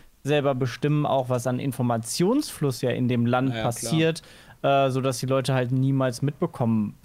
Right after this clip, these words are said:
Speaker 1: was er da macht, beziehungsweise das so drehen.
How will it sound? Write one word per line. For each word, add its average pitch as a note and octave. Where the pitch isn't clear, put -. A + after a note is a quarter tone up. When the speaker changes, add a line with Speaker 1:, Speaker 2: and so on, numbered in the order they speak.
Speaker 1:
was A2+
er A#2
da A2
macht, -
beziehungsweise A#2+
das A2+
so C#3+
drehen. D3